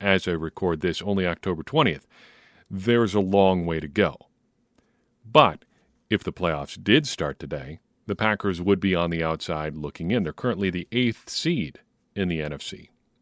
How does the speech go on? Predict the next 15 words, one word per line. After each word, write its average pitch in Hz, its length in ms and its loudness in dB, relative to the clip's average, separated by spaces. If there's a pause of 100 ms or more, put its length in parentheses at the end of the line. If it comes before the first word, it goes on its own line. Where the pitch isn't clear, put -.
And 85 140 -2
even 92 240 0
with 98 160 0
that 95 180 2
additional 98 680 0
team 120 300 2
getting 90 260 0
into 85 180 -2
the 82 120 -4
playoffs, 107 540 2 (560)
that 110 360 6
is 120 240 4
not 101 260 2
good 101 200 2
enough. - 460 -8